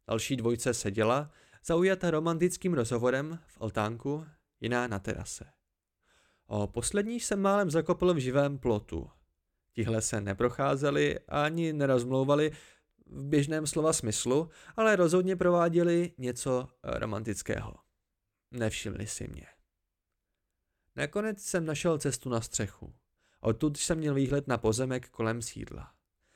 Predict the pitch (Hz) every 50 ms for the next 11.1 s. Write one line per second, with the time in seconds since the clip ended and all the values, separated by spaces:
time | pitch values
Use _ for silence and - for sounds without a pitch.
0 | _ _ _ _ - 156 165 160 202 202 196 214 208 165 165 - 185 180 180 170
1 | 165 160 151 - 165 151 165 160 165 180 190 185 - - 135 131 120 110 107 117
2 | 127 143 151 156 160 156 165 160 160 170 165 160 - - 147 123 139 143 151 -
3 | - 131 - - 151 139 - 117 - 139 143 151 - 113 104 - - 104 - -
4 | 131 147 170 170 - - - - - _ - 202 196 190 147 120 117 110 120 117
5 | 113 117 117 - - 139 147 170 185 180 170 190 190 - 180 165 165 160 - -
6 | 180 165 170 170 156 - - 175 170 165 160 160 170 156 135 131 123 - - -
7 | 143 135 127 117 113 123 117 117 - - - 117 - - 117 104 - - - -
8 | _ _ - - - _ _ _ _ _ _ _ _ _ _ _ _ _ _ _
9 | _ _ _ 110 117 117 - - 135 120 117 - - - 123 135 160 165 156 143
10 | 131 123 147 147 147 143 - 151 165 165 - - - - 104 98 107 110 127 156
11 | 165